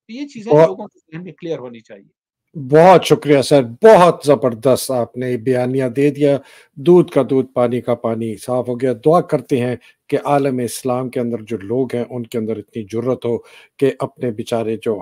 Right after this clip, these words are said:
Speaker 2: हम, अ, अ, मुसलमान हैं, उनकी मदद को आएँ। अल्लाह सुब्हानहू ताला आपको अपने हिफ्ज़-ओ-मान में रखे, अहल वयाल को रखे, पाकिस्तान को अपने हिफ्ज़-ओ-मान में रखे, पाकिस्तान की हकीकी आज़ादी की जंग लड़ने वालों को हिफ्ज़-ओ-मान में रखे, जो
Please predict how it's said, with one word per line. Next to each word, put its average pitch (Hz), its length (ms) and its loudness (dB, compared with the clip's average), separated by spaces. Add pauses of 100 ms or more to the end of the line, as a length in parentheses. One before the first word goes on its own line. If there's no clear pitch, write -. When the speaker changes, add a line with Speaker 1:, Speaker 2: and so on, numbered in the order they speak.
(120)
Speaker 2:
हम, 120 240 -4 (380)
अ, 110 80 -8 (120)
अ, 117 80 -4
मुसलमान 110 640 -4
हैं, 104 160 -10 (120)
उनकी 123 500 -6
मदद 113 380 -4
को 113 120 -6
आएँ। 107 120 -6
अल्लाह 120 260 -4
सुब्हानहू 117 240 -6
ताला 117 340 -2
आपको 127 240 -4
अपने 127 160 -6
हिफ्ज़-ओ-मान 120 400 -2
में 120 120 -4
रखे, 120 240 -4
अहल 113 140 -4
वयाल 117 260 -2
को 127 200 -4
रखे, 120 240 -6 (440)
पाकिस्तान 170 520 4
को 160 140 2
अपने 127 160 -2
हिफ्ज़-ओ-मान 120 400 0
में 127 100 -2
रखे, 117 200 -6
पाकिस्तान 123 440 -6
की 120 120 -8
हकीकी 135 440 0
आज़ादी 135 400 0
की 151 180 0 (340)
जंग 165 340 4
लड़ने 151 260 4
वालों 127 320 0
को 127 120 -4
हिफ्ज़-ओ-मान 127 460 -2
में 151 120 0
रखे, 170 300 2
जो 175 220 2